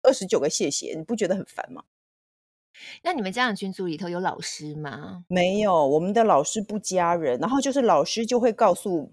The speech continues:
Speaker 1: 某一位家长，然后那个，那位家长就会贴一些小孩的照片，然后下面就会有一串说“谢谢，谢谢，谢谢”，或者是什么“好可爱哦”，什么“谢谢老师”之类的，你不觉得这样很烦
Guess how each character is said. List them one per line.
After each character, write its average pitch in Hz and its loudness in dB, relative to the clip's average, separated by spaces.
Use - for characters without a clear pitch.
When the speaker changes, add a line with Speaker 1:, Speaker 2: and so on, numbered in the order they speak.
Speaker 1:
某 156 2
一 175 0
位 196 2
家 165 -4
长， 143 -4
然 208 -4
后 226 2
那 233 0
个， 214 0
那 233 2
位 220 4
家 196 2
长 170 -4
就 190 -2
会 196 2
贴 185 -2
一 202 0
些 190 -4
小 143 -2
孩 127 -4
的 147 -2
照 139 0
片， 131 -6
然 147 -6
后 220 -2
下 240 0
面 226 0
就 226 2
会 196 6
有 143 2
一 156 -4
串 180 -2
说 196 -2
“谢 262 0
谢， 202 -2
谢 208 -4
谢， 180 2
谢 180 -4
谢”， 143 -4
或 190 0
者 196 -2
是 202 -4
什 202 -2
么 160 0
“好 165 -2
可 - -4
爱 165 4
哦”， 135 2
什 131 -6
么 120 -4
“谢 196 -6
谢 143 -2
老 120 0
师” - -6
之 143 -6
类 139 0
的， 117 -2
你 156 -8
不 196 -6
觉 220 -2
得 180 0
这 190 0
样 180 -2
很 165 -10
烦 - -14